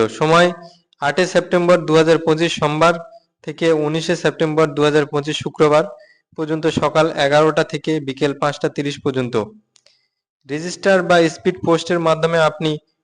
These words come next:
আপনার আবেদনপত্র রেজিস্টার্ড পোস্ট বা স্পিড পোস্টের মাধ্যমেও পাঠাতে পারেন। ঠিকানা আনন্দধারা ডিস্ট্রিক্ট মিশন ম্যানেজমেন্ট ইউনিট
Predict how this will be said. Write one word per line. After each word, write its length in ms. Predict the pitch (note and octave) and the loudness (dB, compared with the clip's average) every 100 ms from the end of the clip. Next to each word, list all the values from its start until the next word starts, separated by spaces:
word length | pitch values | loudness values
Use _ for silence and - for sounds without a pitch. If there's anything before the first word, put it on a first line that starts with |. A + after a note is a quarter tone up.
| _ | _
আপনার 340 | D3 C#3+ D#3+ D3+ | -14 -6 0 2
আবেদনপত্র 600 | C3+ D3 E3 E3 D#3+ D#3+ D3+ | 2 0 -2 0 -2 0 0
রেজিস্টার্ড 500 | D3 D3 - E3+ D#3+ | 0 -2 0 -2 0
পোস্ট 240 | D3+ D#3 D3+ | 0 0 0
বা 240 | C#3+ C#3+ C#3+ | 2 2 2
স্পিড 260 | - E3 E3 | -4 -4 0
পোস্টের 340 | D#3 - D#3+ | -2 -2 -4
মাধ্যমেও 440 | C#3+ C#3 C#3 D3+ C#3+ | -2 -2 -2 -2 0
পাঠাতে 300 | C#3 C3 C3+ | 0 0 0
পারেন। 240 | C#3 C3+ F3+ _ _ _ _ _ _ | -2 -2 -6 _ _ _ _ _ _
ঠিকানা 380 | - D#3 E3 F3 F#3 - - _ _ _ _ _ | -12 -4 -2 -2 -6 -16 -20 _ _ _ _ _
আনন্দধারা 560 | D3 D#3 F3 F3 E3+ E3+ | -8 -4 -2 0 2 2
ডিস্ট্রিক্ট 460 | D3+ D3+ - D#3+ | 0 -6 -4 -4
মিশন 300 | D3+ D3 D#3+ D3+ | -4 -2 -4 -2
ম্যানেজমেন্ট 500 | C#3+ D3 D3 D#3+ D#3 | -2 -2 -2 -2 0
ইউনিট 280 | D#3 E3 | 0 -2